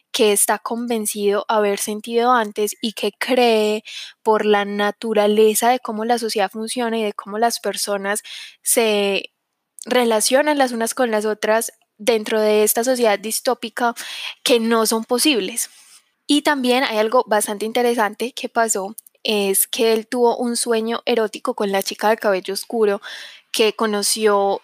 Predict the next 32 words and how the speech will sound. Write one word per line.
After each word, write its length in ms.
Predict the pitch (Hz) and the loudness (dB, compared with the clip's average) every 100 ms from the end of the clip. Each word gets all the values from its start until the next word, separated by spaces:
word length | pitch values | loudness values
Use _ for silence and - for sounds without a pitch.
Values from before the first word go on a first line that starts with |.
| - | -8
durante 800 | 226 226 220 202 196 208 196 196 | -2 2 2 0 -4 -2 0 0
los 480 | 214 202 202 196 190 | -2 -2 0 -2 -2
dos 240 | 202 196 | -2 -2
minutos 480 | 196 202 220 214 220 | -2 -4 -4 -4 -2
de 140 | 208 196 | -2 0
odio 420 | 190 190 196 190 | -2 -2 -2 -4
del 300 | 208 202 196 | -6 -6 -6
otro 260 | 185 - 196 | -10 -6 -4
día. 280 | 214 190 _ _ - - - - - | -2 -4 _ _ -14 -12 -12 -14 -2
Entonces, 1080 | 226 226 220 247 226 220 208 247 262 277 269 | 0 2 0 0 2 2 2 4 6 4 2
en 180 | 254 240 | -2 0
ese 200 | 247 294 | 0 0
episodio, 580 | 294 294 294 277 269 247 | 0 0 4 4 4 2
él 140 | 202 | 2
estaba 240 | 208 240 233 | 0 2 2
haciendo 300 | 247 240 233 | 2 -2 -4
como 120 | 208 | -6
unos 160 | 196 220 | -4 0
ejercicios 520 | 240 202 196 202 226 | 0 0 -2 -4 -4
gimnásticos, 840 | 262 196 185 180 - - 240 226 - - | -4 -4 -2 -2 -4 -4 -4 -4 -6 -10
que 480 | - 202 190 190 | -4 -2 0 -2
son 160 | 196 190 | -4 -8
unos 180 | 196 220 | -6 -4
ejercicios 520 | 190 175 185 175 180 | -4 -4 -8 -8 -8
que 100 | 226 | -6
los 140 | 196 | -8
ponen 220 | - 175 208 | -10 -8 -4
a 40 | |
hacer 240 | 208 180 | -4 -4
en 100 | 185 | -4
las 140 | 202 220 | -2 -2
mañanas, 640 | 190 185 175 170 220 - | -4 -6 -8 -6 -8 -8